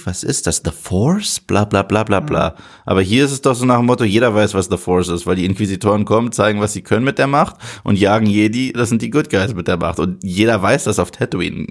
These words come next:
Speaker 1: Also, deswegen verstehe ich nicht, dass ein paar Jahre später ihr sagt, „Was ist ein Jedi?“
Speaker 2: Wo, wo, ja, das stimmt. Also, es ist die typische Inkonsequenz von Star Wars, aber, ähm,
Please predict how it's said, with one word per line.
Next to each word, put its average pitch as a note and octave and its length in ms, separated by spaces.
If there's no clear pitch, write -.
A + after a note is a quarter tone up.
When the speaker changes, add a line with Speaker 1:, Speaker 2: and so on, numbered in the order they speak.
Speaker 1:
Also, F#2 380
deswegen G#2 600
verstehe A2+ 340
ich A2+ 80
nicht, A2+ 160
dass G#2 140
ein G2 100
paar G#2 160
Jahre A2 220
später A#2+ 280
ihr A2+ 140
sagt, G2 220
„Was F2 180
ist - 180
ein D2+ 140
Jedi?“ - 560
Speaker 2:
Wo, G3 180
wo, F#3+ 180
ja, F#3 260
das B3+ 140
stimmt. B3 380
Also, E3 180
es F3+ 100
ist E3+ 160
die F3 100
typische A3+ 380
Inkonsequenz G#3 640
von G3+ 140
Star F#3+ 260
Wars, G3+ 340
aber, F#3+ 600
ähm, E3+ 560